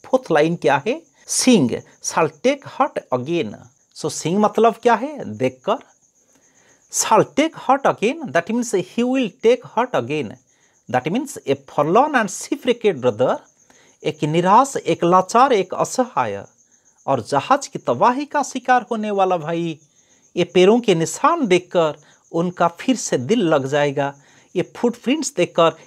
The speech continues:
ये पैरों के निशान देखकर, ये एग्जाम्पल्स देखकर, ओके? This is all about the eighth stanza। लास्ट स्टैंजा, "Let us then be off and doing with a heart for any fate,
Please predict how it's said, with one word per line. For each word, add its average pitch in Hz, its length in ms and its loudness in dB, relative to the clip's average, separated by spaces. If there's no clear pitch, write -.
ये 170 40 -2
पैरों 190 320 2
के 170 140 -2
निशान 240 440 0
देखकर, 175 420 0
ये 156 220 -4
एग्जाम्पल्स 180 680 0
देखकर, 135 480 0
ओके? 160 160 -4
This 135 220 -6
is 120 140 -6
all 202 100 4
about 170 340 0
the - 240 -10
eighth 196 300 -8
stanza। 117 360 -6
लास्ट 151 240 4
स्टैंजा, 117 500 -6
"Let 147 240 -2
us 254 300 -4
then 180 280 2
be 202 180 -2
off - 200 0
and 285 200 2
doing 208 300 0
with 165 140 -4
a 151 100 0
heart 285 300 -2
for - 320 0
any 185 140 2
fate, 101 280 -4